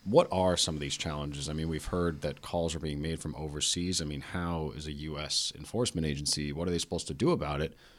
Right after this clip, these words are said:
if you're aware of an operation overseas but you don't have jurisdiction?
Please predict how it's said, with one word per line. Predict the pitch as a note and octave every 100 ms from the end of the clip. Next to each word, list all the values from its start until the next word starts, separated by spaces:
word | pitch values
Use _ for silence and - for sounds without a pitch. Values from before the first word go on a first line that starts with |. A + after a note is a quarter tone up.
| -
if | - -
you're | F2+
aware | E2+ D#2 E2 E2 E2
of | B1+ D2+ D#2+
an |
operation | D2+ D2+ D#2+ D#2 - D#2+
overseas | D2 - D2+ D2
but | D#2
you |
don't | D2+
have | D2 D2
jurisdiction? | D2 C#2+ - G2+ - G#1